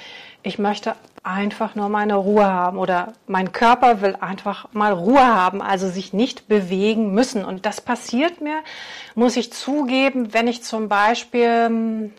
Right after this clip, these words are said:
so vier Kurse, vier bis fünf Kurse habe in der Woche, wo ich dann merke zum Ende hin, dass ich dann auch eigentlich keine Lust mehr auf meine eigene Bewegungspraxis habe, die ich dann wirklich täglich absolviere.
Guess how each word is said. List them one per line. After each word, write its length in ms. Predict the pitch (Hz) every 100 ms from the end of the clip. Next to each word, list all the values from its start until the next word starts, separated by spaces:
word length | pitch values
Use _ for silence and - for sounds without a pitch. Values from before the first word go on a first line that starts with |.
| _ _ _
so 160 | -
vier 1080 | 202 - - - 254 277 277 269 262 262 247 - _ _ _ _ -
Kurse, 540 | - 240 262 294 277
vier 180 | 269 262
bis 160 | 240 233
fünf 240 | 247 233
Kurse 440 | - 262 277 269 226
habe 260 | 226 226
in 100 | 220
der 160 | 214 202
Woche, 380 | 208 208 269 269 - - - - -
wo 120 | 226
ich 100 | 226
dann 240 | 226 220
merke 400 | 214 202 240 247
zum 200 | - 220
Ende 340 | 220 220 254 254
hin, 460 | 220 247 240 247 - -
dass 240 | 214 196
ich 140 | 220
dann 220 | - 220 226
auch 300 | 180 208 - _ -
eigentlich 400 | 208 220 196 -
keine 600 | - 220 247 262 247 247
Lust 360 | 233 247 -
mehr 120 | 226
auf 100 | 226
meine 320 | 214 208 208 202
eigene 340 | 202 247 247
Bewegungspraxis 1200 | 190 202 196 247 247 - - 196 - 214 - - -
habe, 360 | 190 220 233
die 240 | 185 214 262
ich 160 | -
dann 220 | 214 208
wirklich 320 | 202 208 202 -
täglich 420 | 214 220 220 -
absolviere. 720 | 202 - 196 190 233 220